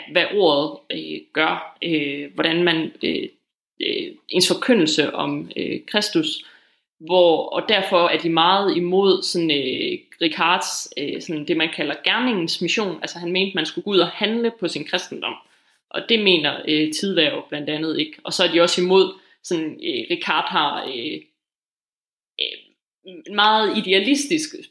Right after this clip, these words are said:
billede på sådan, på Jesus som, øh, vores helt og vores frelser, og det bliver... Øh, ja, det bliver lidt for humanistisk, øh,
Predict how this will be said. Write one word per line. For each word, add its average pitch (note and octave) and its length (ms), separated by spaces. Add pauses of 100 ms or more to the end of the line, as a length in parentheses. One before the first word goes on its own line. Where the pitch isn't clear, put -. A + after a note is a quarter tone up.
billede F3 440
på F3 60
sådan, D#3+ 420
på E3 140
Jesus F3 460
som, D3 420 (460)
øh, D3 440 (460)
vores E3+ 480
helt G3+ 300
og D3+ 200
vores D#3+ 360 (200)
frelser, F#3 340
og - 280
det E3+ 160
bliver... D#3 360
Øh, D3+ 200 (500)
ja, C#3+ 80 (240)
det G3 120
bliver G3 120
lidt G#3 220
for G#3 80
humanistisk, F#3+ 640 (160)
øh, D#3 240